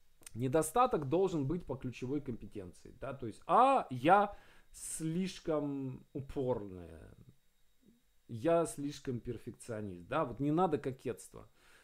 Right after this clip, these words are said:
А, смотрите на то, что действительно вам может повредить, а, и что, э, действительно может, э, может вас разрушить, что действительно может угрож-, угрожать вашему успеху.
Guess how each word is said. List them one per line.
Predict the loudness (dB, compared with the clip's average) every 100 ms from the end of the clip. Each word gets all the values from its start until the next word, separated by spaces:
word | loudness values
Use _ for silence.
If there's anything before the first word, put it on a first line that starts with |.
| _ -8
А, | -4 -2 0 -2 -2 -4 -4
смотрите | -2 -2 0 -2 0
на | -2 -4
то, | 0 2 2
что | 0 -8 2 6 6 4 -4 -20 -10
действительно | -6 -4 -4 -2 0 0 0 -2 -4 -12
вам | 2 8 8 8 0 -12 _ _ _ _ _ _
может | -10 -2 2 4 2 0 -6
повредить, | -8 -6 -4 -2 -4 -6 -20 _ _ _ _ _ -8
а, | -2 0 0 -2
и | -2
что, | -2 -2 2 4 6 4 2
э, | 0 0 0
действительно | -2 -8 -6 -4 -2 -2 0
может, | 0 0 -2 -4 -6 -6
э, | -4 -4 -4 -4 -6 -8 -10 -10
может | -4 -2 -2
вас | -4 -6
разрушить, | -6 -10 -12 -18 -20 -20 -20 _ _ _ _ _ -20 -20
что | -8 -2
действительно | -2 -4 -6 0 2
может | 2 0 -4
угрож-, | -4 -2 -2 -4
угрожать | -4 0 0 2 -2 0
вашему | -4 -4 -6 -8
успеху. | -10 -14 -16 -16 -20